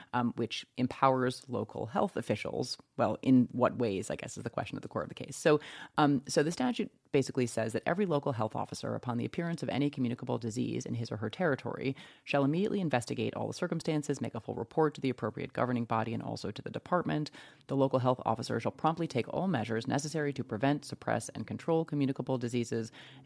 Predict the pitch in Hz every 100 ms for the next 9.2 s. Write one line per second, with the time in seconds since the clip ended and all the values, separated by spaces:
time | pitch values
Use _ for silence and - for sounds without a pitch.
0 | - 139 120 104 - - - 170 147 -
1 | - - - 170 156 147 - - - -
2 | 135 123 131 117 120 123 120 117 113 113
3 | 123 120 113 107 117 - 151 - - -
4 | 127 117 120 117 113 113 - - 190 170
5 | 165 147 147 139 139 131 135 127 135 -
6 | 135 135 120 107 160 151 131 123 - 120
7 | 117 113 117 113 113 117 117 113 - -
8 | 107 - 113 - 107 110 101 123 156 156
9 | 147 139